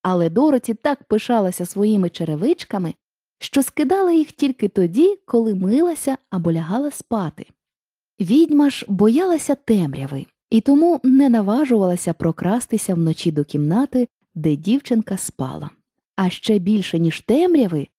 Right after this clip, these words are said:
відьма боялася води і тому навіть не підходила до ванної, коли Дороті милася.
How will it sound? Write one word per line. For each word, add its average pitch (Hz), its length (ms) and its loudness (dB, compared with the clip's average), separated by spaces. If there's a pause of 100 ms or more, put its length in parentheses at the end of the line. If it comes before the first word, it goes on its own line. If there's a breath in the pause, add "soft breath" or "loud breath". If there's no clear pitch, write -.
(260)
відьма 196 540 0
боялася 214 720 0
води 214 560 0 (460)
і 220 120 4
тому 320 400 2
навіть 254 520 2
не 233 120 4
підходила 233 640 2
до 233 160 4
ванної, 165 640 0 (140)
коли 196 260 2
Дороті 214 480 0
милася. 156 540 -2